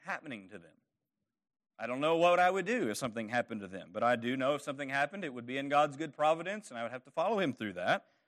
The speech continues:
But when you think about, what do we love more than our own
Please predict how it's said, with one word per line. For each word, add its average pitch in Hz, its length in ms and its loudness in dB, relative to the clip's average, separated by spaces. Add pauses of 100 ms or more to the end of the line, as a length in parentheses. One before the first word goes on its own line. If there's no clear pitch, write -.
(1000)
But 196 140 12
when 190 100 4
you 247 120 6
think 269 200 6
about, 190 220 10
what 254 160 8
do 277 80 2
we 294 140 4
love 190 320 10
more 175 200 8
than 233 140 2
our 156 160 8
own 131 300 0